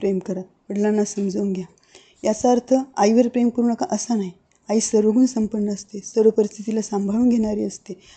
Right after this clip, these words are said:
आपली मुले, परिवार आणि घरचे काम जिथे असते, तिथे तिचे मन रमते, परंतु वडिलांचे तसे नसते. आपण समजावून घेतले तर ते आई एवढेच आपल्यात रमतात, आपले त्यांना खूप कौतुक असते.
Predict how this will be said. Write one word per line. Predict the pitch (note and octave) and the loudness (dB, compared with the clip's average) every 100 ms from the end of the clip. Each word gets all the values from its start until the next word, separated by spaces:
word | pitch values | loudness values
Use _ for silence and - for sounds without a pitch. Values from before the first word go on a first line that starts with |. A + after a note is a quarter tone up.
| - | -12
आपली | G3+ - G#3 | -8 -2 0
मुले, | G#3 G3 G#3+ A3 | 2 2 0 -2
परिवार | _ F#3+ G3+ A3 G#3+ | _ -2 2 2 0
आणि | G3+ G#3 | -2 -2
घरचे | F3+ F#3 - | -2 -4 -8
काम | G#3+ G#3 G3 | -6 -4 -4
जिथे | F#3+ - A#3+ | -4 0 -2
असते, | A3 B3 | 0 -4
तिथे | B3 - _ A#3+ - A#3+ | -4 -12 _ -6 -2 0
तिचे | A#3 A#3+ | 0 0
मन | A3 G3+ F#3 | 0 0 0
रमते, | F#3+ - _ _ _ - | -4 -6 _ _ _ -2
परंतु | A3+ A3+ | 0 0
वडिलांचे | A3 G#3 G#3 G3+ - | 0 0 -2 -4 -6
तसे | G3+ - | -8 -6
नसते. | G3+ F#3+ - F#3 - _ - - | -6 -6 -10 -20 -20 _ -12 -8
आपण | G#3 A3+ | -2 -2
समजावून | A3 G#3+ G3+ A3 A3 | 0 -2 0 2 2
घेतले | G#3+ - A3 | 0 -2 2
तर | B3 | 2
ते | B3 B3 | 2 0
आई | - G#3 A3+ | 0 0 2
एवढेच | A3 B3+ - | 4 2 2
आपल्यात | A#3 A#3 A3 | -2 -2 -2
रमतात, | A3 G3 F3+ F#3 - _ _ _ _ | -2 -2 -6 -10 -14 _ _ _ _
आपले | D3+ - G#3+ | -8 -2 -2
त्यांना | G#3+ G3+ F#3+ | 0 -2 -4
खूप | - B3 | -8 -4
कौतुक | A3+ G3 - F#3+ | -4 -4 -6 -10
असते. | - - | -10 -14